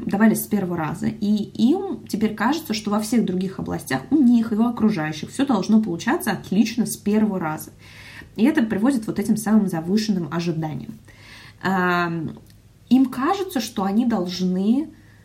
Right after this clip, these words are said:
ам, взявшись за что-то новое, они должны в этом разобраться на раз-два. А если они с этим не разобрались, то они испытывают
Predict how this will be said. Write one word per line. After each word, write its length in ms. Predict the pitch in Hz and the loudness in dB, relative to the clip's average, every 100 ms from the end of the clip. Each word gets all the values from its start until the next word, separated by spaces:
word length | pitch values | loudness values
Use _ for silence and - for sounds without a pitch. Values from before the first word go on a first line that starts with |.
| - - | -20 -8
ам, 840 | 185 180 180 180 - - - - | -4 -4 -4 -6 -6 -8 -10 -10
взявшись 580 | - 175 208 220 - 185 | -6 0 2 2 -2 -6
за 80 | 175 | -6
что-то 320 | - 180 175 | -6 -4 -4
новое, 420 | 170 165 214 302 - _ | -4 -2 -2 -2 -8 _
они 220 | 190 196 | 0 0
должны 320 | 190 175 202 220 | 0 -2 4 4
в 20 | |
этом 180 | 208 175 | 4 -2
разобраться 640 | 175 175 175 202 269 262 | -4 -4 -2 -4 -4 -2
на 120 | 190 | -2
раз-два. 500 | 170 165 147 214 277 - | -2 -8 -8 -6 -6 4
А 80 | |
если 440 | 226 220 240 226 190 | 8 8 6 2 -2
они 180 | 170 170 | -4 -2
с 120 | - | -4
этим 220 | 175 165 | -4 -4
не 100 | 180 | -2
разобрались, 800 | 180 170 165 156 156 294 - - - - - | -2 -4 -4 -6 -2 -4 -4 -14 -20 -20 -10
то 80 | - | -2
они 380 | 196 196 269 220 | 2 4 4 2
испытывают 600 | 185 - 220 220 175 165 | -8 0 0 2 -4 -8